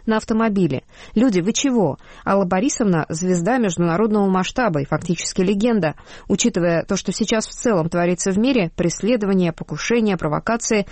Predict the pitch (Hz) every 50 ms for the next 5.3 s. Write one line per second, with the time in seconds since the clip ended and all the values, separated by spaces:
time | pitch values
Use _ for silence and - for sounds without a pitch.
0 | - - - - - - - 202 190 208 202 220 214 - - 214 - - 175 -
1 | - 190 180 208 196 180 - - 190 185 175 170 196 180 - 233 233 190 170 -
2 | 175 175 - 202 190 170 175 - 180 180 185 175 190 - - 196 175 - 151 160
3 | - 185 180 160 170 220 262 269 - - 180 160 - - 156 147 - 151 170 226
4 | 240 226 185 160 - - 208 - - - - 180 180 185 190 185 175 175 185 214
5 | 226 214 196 170 151 113